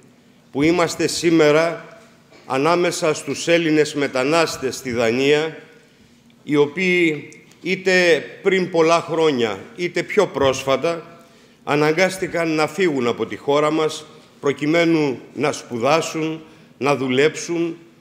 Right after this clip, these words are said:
να φτιάξουν οικογένεια. Διαπιστώνουν όμως και εδώ στη Δανία,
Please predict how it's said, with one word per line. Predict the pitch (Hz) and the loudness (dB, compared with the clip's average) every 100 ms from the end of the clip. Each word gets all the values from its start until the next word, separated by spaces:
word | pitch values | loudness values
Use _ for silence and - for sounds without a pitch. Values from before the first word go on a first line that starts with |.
| - | -16
να | - 143 | -4 -4
φτιάξουν | 143 185 175 - 170 | -2 -2 -2 -4 -6
οικογένεια. | 160 156 147 143 131 104 87 71 - _ _ _ - - - - - | -4 0 0 2 0 -2 -8 -12 -20 _ _ _ -20 -20 -20 -20 -4
Διαπιστώνουν | 147 151 151 - 208 196 185 | -2 -2 -8 -4 0 0 0
όμως | 185 190 196 190 - - - - _ | -2 -2 -2 -4 -8 -16 -20 -20 _
και | 170 | -4
εδώ | 156 156 | 2 2
στη | 139 120 | 0 -4
Δανία, | 107 110 131 165 165 160 - | -2 0 2 2 2 -2 -12